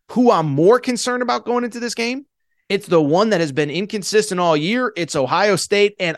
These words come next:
I am so fascinated to watch this game on Saturday. This should be a good one.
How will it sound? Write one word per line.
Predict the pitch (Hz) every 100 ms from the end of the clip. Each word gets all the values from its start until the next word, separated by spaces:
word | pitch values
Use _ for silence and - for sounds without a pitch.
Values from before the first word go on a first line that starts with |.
| -
I | 180 196
am | 165 139
so | - - - 202
fascinated | 247 - 180 180 170 135 113 107 _ _ -
to | 185
watch | 170 165 175 -
this | 170 156
game | - 151 147 135
on | 139 139
Saturday. | 123 - 180 180 170 160 151 _ _ _ -
This | 185 247
should | - 202
be | 214
a | 196
good | 175 160
one. | 156 151 147